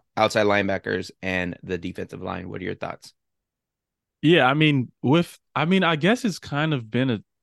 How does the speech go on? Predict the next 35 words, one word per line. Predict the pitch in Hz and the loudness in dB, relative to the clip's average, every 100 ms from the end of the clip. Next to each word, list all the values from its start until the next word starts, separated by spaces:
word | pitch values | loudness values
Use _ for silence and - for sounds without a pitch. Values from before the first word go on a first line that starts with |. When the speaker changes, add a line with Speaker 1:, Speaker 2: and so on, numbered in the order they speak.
| - | -8
Speaker 2:
a | 101 | -6
progression | - 104 95 104 123 117 101 | -4 -4 0 0 0 -2 -2
to, | 104 98 _ | -6 -6 _
to | - 110 | -8 -2
get | 113 104 | 0 0
to | 110 | -2
this | 98 - | -4 -6
point. | - 101 120 107 - _ | -8 -4 -2 -4 -8 _
I | 101 | -6
mean, | 95 95 92 92 - _ _ _ _ _ _ | -2 -2 -4 -6 -12 _ _ _ _ _ _
um, | 104 98 92 92 90 - _ _ _ _ _ | -4 -2 0 -2 -6 -12 _ _ _ _ _
I | 110 | -2
remember | 107 123 | 2 2
when, | 120 110 104 | 4 2 0
when | 107 101 98 | -2 -2 -4
Coach | - - 107 | -6 -6 -4
Kelly | - 101 | -2 -4
first | - 120 - | -4 -8 -6
came | 107 | -4
in | 98 98 | -4 -2
as | 98 98 | -4 -4
an | |
R | 98 101 95 | -2 -2 -2
O, | |
he, | 92 92 - | -6 -12 -18
he | - - 123 | -20 -12 -6
was | 120 104 | -4 -4
running | 98 110 117 101 95 _ _ _ _ _ _ | -4 -2 -2 -2 -6 _ _ _ _ _ _
three, | 113 113 110 | 0 2 2
uh, | 101 98 - 117 | 2 -2 -2 -4
a | |
lot | 104 107 120 | 0 2 2
of | 107 | 0
three | - 107 | -2 -4
four, | 101 110 101 92 92 | -4 -4 -2 -4 -8